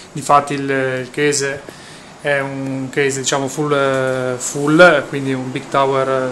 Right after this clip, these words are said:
dalle dimensioni importanti. Eh, dietro abbiamo alcune altre immagini con, eh, alcune caratteristiche evidenziate che andremo a vedere nel dettaglio, e ottimamente imballato con il solito polistirolo, e, eccetera.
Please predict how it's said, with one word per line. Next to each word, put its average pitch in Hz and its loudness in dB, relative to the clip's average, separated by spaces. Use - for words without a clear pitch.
dalle 131 -4
dimensioni 135 -2
importanti. 180 4
Eh, 139 4
dietro 156 6
abbiamo 147 4
alcune 143 0
altre 139 0
immagini 143 -2
con, 135 -4
eh, 131 -4
alcune 139 -8
caratteristiche 143 -2
evidenziate 170 4
che 139 -2
andremo 135 -4
a 127 -6
vedere 139 0
nel 135 -8
dettaglio, 165 2
e 135 2
ottimamente 156 2
imballato 170 10
con 143 -2
il 135 -2
solito 139 -2
polistirolo, 139 0
e, 127 -6
eccetera. 127 -10